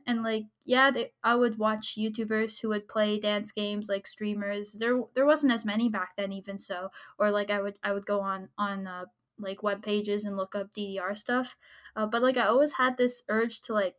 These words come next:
just want to play with someone and talk about someone, but there was literally no one to play with or talk about dance games. And so, like, I feel like in those four years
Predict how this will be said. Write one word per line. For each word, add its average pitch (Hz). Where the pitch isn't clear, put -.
just 220
want 220
to 214
play 214
with 214
someone 202
and 196
talk 214
about 233
someone, 262
but 226
there 214
was 214
literally 247
no 214
one 214
to 214
play 208
with 196
or 208
talk 208
about 202
dance 196
games. 180
And 220
so, 220
like, 220
I 208
feel 240
like 247
in 233
those 226
four 233
years 240